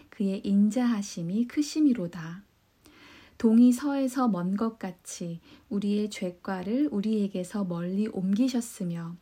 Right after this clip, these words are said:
아버지가 자식을 긍휼히 여김같이 여호와께서는 자기를 경외하는 자를 긍휼히 여기시나니 이는 그가 우리의 체질을 아시며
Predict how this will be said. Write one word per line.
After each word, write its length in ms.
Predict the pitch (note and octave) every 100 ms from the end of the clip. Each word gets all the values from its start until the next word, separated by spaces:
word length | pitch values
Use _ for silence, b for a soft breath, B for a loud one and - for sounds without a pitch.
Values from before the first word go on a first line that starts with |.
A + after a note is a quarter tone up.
| _ B B B
아버지가 600 | - F#3+ G#3+ A3 G#3+ G#3
자식을 640 | G#3 - F#3 F3+ A3 G3+ G3+
긍휼히 560 | - G#3 G#3 A#3 A#3
여김같이 1000 | G3+ F3 G3 A3 G#3 F3 _ - F3+ E3 E3+ b b _
여호와께서는 1080 | F#3 F#3 G#3+ A3 G#3+ F#3+ - F3 F#3 C4 D4+
자기를 560 | - - F3+ G3+ G#3 G3+
경외하는 840 | - F3 F3+ A3+ C4+ C4+ A#3 A#3
자를 440 | G#3+ F3+ E3+ E3 F3
긍휼히 640 | - G3+ G3 F#3 G#3+ B3 A#3+
여기시나니 920 | F3 F3 A#3+ A#3+ G3 F3+ E3 E3+ G3+ _ B B B B B -
이는 500 | A3 G3+ G3+ D#4 B B B
그가 320 | - A3 A3+
우리의 440 | G#3 F#3 G3+ G#3
체질을 500 | G#3 - D4+ D4+ D4
아시며 760 | B3 E3+ E3+ - A3+ F3 E3